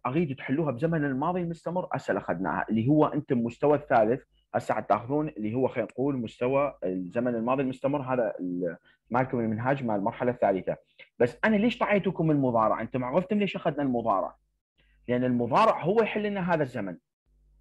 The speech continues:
فخليتوكم تراجعون وتراجعون ومضبوط تحلون، همين، همين المضارع يجي بالامتحان طبعًا. لأن أصلًا كنا أخذناه، فأريد تدرسونه وب-، وفقط راح تقول لي: "أستاذ، أشنو مطالبين بالامتحان؟"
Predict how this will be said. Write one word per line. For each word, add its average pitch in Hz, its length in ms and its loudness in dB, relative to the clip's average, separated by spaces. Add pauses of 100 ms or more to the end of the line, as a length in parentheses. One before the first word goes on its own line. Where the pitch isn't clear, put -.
(300)
فخليتوكم 139 580 0
تراجعون 160 520 0
وتراجعون 120 460 -2
ومضبوط 139 440 -2
تحلون، 151 540 -4
همين، 180 360 -2
همين 175 260 -2
المضارع 185 400 0
يجي 147 200 -2
بالامتحان 117 480 -6
طبعًا. 87 320 -8 (680)
لأن 113 120 -2
أصلًا 156 260 0
كنا 156 200 0
أخذناه، 123 420 0
فأريد 120 380 0
تدرسونه 135 760 0 (360)
وب-، 131 360 2
وفقط 147 640 4
راح 123 140 0
تقول 147 180 -2
لي: 143 60 0
"أستاذ، 151 280 -2
أشنو 160 240 -4
مطالبين 135 360 -2
بالامتحان؟" 120 440 -2